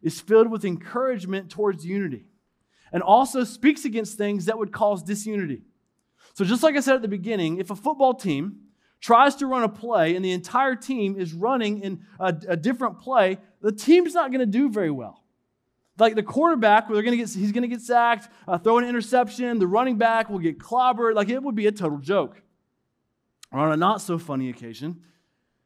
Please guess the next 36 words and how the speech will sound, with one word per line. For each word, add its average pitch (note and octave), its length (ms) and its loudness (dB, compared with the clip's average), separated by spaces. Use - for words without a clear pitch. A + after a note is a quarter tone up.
the D#3+ 80 0
result F#3 460 4
of E3+ 160 -6
disunity E3+ 800 -4
are D3+ 80 -6
tragic, E3+ 520 -6
like C#3+ 120 -12
strife G3+ 460 -6
in F#3 140 -8
marriages D3 500 -8
or B2+ 80 -12
bitterness F#3+ 540 -2
in F3 100 -12
relationships, E3 640 -6
people G3+ 260 -8
getting F#3 280 -6
left F3 240 -6
out, D#3+ 260 0
made F3 160 -6
fun F#3 220 -10
of, C#3+ 260 -6
or D3 60 -12
mocked. D3 440 -6
Y'all, G3 280 -6
disunity, G#3 680 -2
it D4 200 0
can B3+ 120 2
be F#3 120 0
tragic. A#3+ 600 -4
I - 680 -20
mean, B3+ 60 0
let's C#4+ 120 0
look D#4 140 2
at B3+ 80 -4
Galatians G#3+ 400 -2
five C#3 260 -4